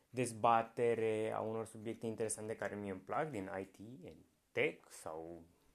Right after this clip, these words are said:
cercetare sau orice altceva. În plus, în plus, um, aș vrea și feedback-ul vostru. Um, cred că voi posta aceste,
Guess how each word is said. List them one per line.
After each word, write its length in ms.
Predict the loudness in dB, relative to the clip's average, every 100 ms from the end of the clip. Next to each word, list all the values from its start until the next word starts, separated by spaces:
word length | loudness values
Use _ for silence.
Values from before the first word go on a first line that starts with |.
| _
cercetare 680 | 2 2 4 2 8 8 6
sau 240 | 0 2 2
orice 280 | 0 2
altceva. 500 | 0 2 4 4 4 -2 _ -20 -20 -20 _
În 200 | 4 4
plus, 560 | 4 6 6 6 2 -2 -16 -20 _ _ _ 0
în 180 | 2 2
plus, 420 | 4 4 4 0 -6 -20 -20 -20 -20 _ 6
um, 360 | 8 8 8 8
aș 240 | 8 8
vrea 420 | -2 2 6 6
și 160 | 4 -4
feedback-ul 760 | -4 6 6 6 2 2 2 0
vostru. 720 | 6 6 6 -2 0 2 -2 -10 -20 _ _
Um, 640 | 0 2 2 2 0 -2 -8 _ _
cred 160 | 4 4
că 80 | 6
voi 140 | 4
posta 240 | 4 8 8
aceste, 640 | 8 2 6 8 8